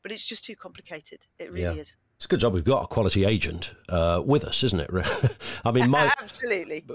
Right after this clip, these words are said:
Speaker 2: I, I, I mean, Michael, just on that point, uh, as I mentioned to Kate there, I mean, the difficulty in, you know, let's say for arguments of the average person, you know, who isn't, they don't have a massive portfolio of properties. They, they, they simply have one, maybe two,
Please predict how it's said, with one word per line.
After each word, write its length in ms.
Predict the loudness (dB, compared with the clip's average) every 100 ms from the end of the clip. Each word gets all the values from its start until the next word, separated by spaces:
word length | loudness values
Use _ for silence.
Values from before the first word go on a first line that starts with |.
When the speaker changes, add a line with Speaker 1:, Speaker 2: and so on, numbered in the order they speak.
| 2
Speaker 2:
I, 60 | 4
I, 240 | 4 4
I 40 |
mean, 180 | 6 6
Michael, 340 | 6 4 4 4
just 280 | 4 6
on 220 | 6 6 4
that 220 | 2 0
point, 460 | 2 2 2 -2 -8 0
uh, 160 | 2 4
as 120 | 4
I 20 | 4
mentioned 420 | 4 4 2 2
to 100 | 0
Kate 280 | 2 2 2
there, 200 | 0 4
I 40 |
mean, 180 | 4 4
the 60 | 4
difficulty 800 | 2 0 0 2 2 4 4 2
in, 420 | 2 2 4 2 -2 -18 -20 -20 -20 _ _ 0
you 80 | 2
know, 80 | 4
let's 180 | 4
say 160 | 4 2
for 160 | 4 4
arguments 300 | 4 2 2
of 80 |
the 120 | 0 -2
average 540 | -2 -2 2 0 0 0
person, 540 | 2 4 2 -2 -8 -12
you 120 | -2 0
know, 100 | 2
who 160 | 4
isn't, 480 | 2 2 0 -2 -12 -10
they 200 | -2 0
don't 180 | 2 2
have 140 | 0
a 40 | 0
massive 400 | 0 0 -2 -2
portfolio 600 | -4 -2 0 2 2 0
of 100 | 0
properties. 640 | -4 -4 -4 -6 -6 -8 -4
They, 140 | -4
they, 220 | -2 -2 -2
they 140 | -2
simply 540 | 0 0 0 -4 -4 -8 -20 _ _
have 280 | -2 -2 0
one, 540 | 2 2 2 -2 -4 -8 _ _
maybe 300 | 2 2 2
two, 460 | 0 -2 -4 -6